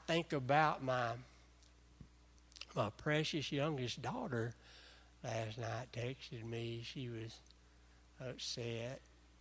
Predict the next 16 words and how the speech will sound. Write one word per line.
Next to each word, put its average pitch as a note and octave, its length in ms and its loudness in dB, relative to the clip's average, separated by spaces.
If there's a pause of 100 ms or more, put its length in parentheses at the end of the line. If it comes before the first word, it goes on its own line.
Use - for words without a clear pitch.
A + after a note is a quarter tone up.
and B2 360 -6 (2250)
going A#2 320 0
through B2 240 -2
something A#2+ 640 -4
with A#2 160 -4 (1800)
kid, A#2+ 580 -4
with G#2+ 240 -6
baby, A2+ 560 -4
and, - 1000 -14
and, G2+ 80 -8 (960)
and A2+ 120 -6
she B2 220 -2
just, A2+ 340 -2
you B2 180 -6
know, A2 280 -2
it, B2 140 -6